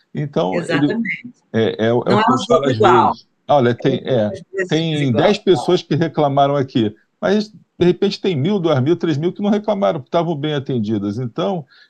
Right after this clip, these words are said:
Speaker 1: a gente não pode generalizar por aquela questão, "Ah, eu tive vinte reclamações da linha." Pô, eu, eu carrego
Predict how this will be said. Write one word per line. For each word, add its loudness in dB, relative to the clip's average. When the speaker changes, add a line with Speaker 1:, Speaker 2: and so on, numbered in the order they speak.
Speaker 1:
a -6
gente -4
não -4
pode -2
generalizar 0
por -4
aquela -2
questão, -4
"Ah, 4
eu 2
tive -4
vinte -2
reclamações -2
da 0
linha." -2
Pô, -6
eu, -2
eu 4
carrego 2